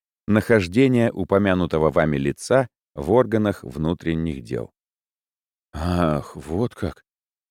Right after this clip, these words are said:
«И постарайтесь события сегодняшнего дня устранить из своей памяти», продолжил Олейников. «И тем более где-то озвучить их.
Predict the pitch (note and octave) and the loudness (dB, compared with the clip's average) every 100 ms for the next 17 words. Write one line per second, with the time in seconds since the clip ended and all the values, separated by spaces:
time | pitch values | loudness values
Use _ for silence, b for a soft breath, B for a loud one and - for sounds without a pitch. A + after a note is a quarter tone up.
0 | _ - C#3 C#3 - C#3 D3 D3+ C3+ A#2+ | _ -4 0 0 2 4 4 4 0 -2
1 | - A#2+ B2+ - A2 - A#2+ A2+ G#2+ G2 | 2 4 4 2 0 2 2 4 2 -2
2 | A2+ G#2 G2+ A#2 B2 F#2 _ _ _ C3 | 0 2 2 2 0 -2 _ _ _ -4
3 | B2+ - - A#2 C3 B2+ - _ D#2 - | -4 -2 2 2 2 -2 -6 _ -10 -8
4 | - C2+ D2 C#2+ - F2+ B1+ - - _ | -4 0 0 0 0 0 -2 -6 -10 _
5 | _ _ _ D2 C#2 C#2+ B1+ C2+ - D2+ | _ _ _ -8 -4 -4 -4 -6 -6 -4
6 | C#2 B1+ C2 - - _ _ _ _ _ | -4 -6 -12 -14 -16 _ _ _ _ _
7 | - E2+ - G2+ G2+ F2+ F#2+ G#2+ G#2+ F2 | -6 -4 0 2 4 6 6 6 4 2
8 | F#2 - A2 - C3 F#2+ D2 D2 - A#2+ | 2 4 2 2 0 0 -2 -2 -2 -6
9 | - - D#2 - - | -8 -8 -8 -8 -20